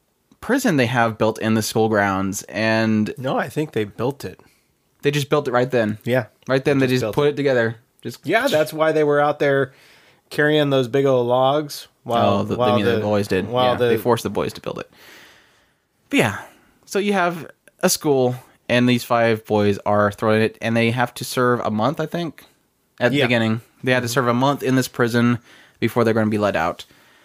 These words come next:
Speaker 1: And of course, the entire time, this, the student council's like, "I, we don't wa-,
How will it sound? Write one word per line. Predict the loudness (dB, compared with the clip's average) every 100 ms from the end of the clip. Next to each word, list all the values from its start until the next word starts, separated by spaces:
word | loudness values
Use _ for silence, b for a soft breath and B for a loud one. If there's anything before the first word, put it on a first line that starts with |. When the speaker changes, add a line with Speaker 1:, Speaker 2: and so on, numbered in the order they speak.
| b -4
Speaker 1:
And | 0
of |
course, | 0 0
the |
entire | 0 0 -2
time, | 0 0 2
this, | -2 -4
the | -6
student | -4 -2 -2 -2
council's | -2 -4 -6
like, | -4 -2
"I, | -4
we | -2 0
don't | 0 -2
wa-, | -8